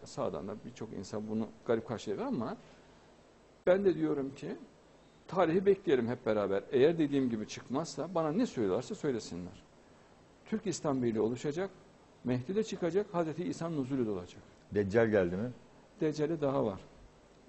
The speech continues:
Speaker 1: De, yani Mesih Deccal'in gelişine var. O Darwinizmin tamamen yıkılmasından sonra Deccal ortaya çıkacak.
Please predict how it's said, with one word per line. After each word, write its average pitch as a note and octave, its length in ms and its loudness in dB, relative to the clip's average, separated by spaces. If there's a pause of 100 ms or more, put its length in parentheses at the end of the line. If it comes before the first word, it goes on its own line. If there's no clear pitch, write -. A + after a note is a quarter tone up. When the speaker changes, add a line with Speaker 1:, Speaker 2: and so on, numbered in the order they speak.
Speaker 1:
De, B2+ 200 -2
yani A2 140 -2
Mesih A2+ 280 -4 (100)
Deccal'in A#2 340 -2
gelişine A2+ 260 -4
var. A3+ 220 -4
O F#3+ 220 0 (380)
Darwinizmin E3+ 580 2
tamamen G3 460 -6
yıkılmasından D#3+ 640 -4
sonra C3+ 240 0
Deccal G#2+ 280 0
ortaya F#2+ 260 -2
çıkacak. F2 380 -8